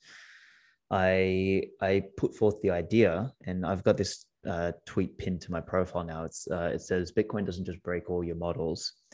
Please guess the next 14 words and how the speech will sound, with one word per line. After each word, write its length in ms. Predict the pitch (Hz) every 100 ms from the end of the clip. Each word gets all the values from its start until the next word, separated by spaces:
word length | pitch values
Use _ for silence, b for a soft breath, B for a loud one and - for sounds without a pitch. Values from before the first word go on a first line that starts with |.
| b b 101
Bitcoin 360 | - 95 90
breaks 320 | 85 90 87 -
all 260 | 98 90
the 80 | 87
cycles." 720 | 87 87 85 - - - - _ _ _ -
Um, 260 | 87 82 -
so, 260 | - 95 -
so 180 | - 92
what 220 | 92 101
we've 160 | 104 98
expe-, 640 | - - 104 - 107 -
like 180 | 98 98
I 60 |
said, 180 | 107 104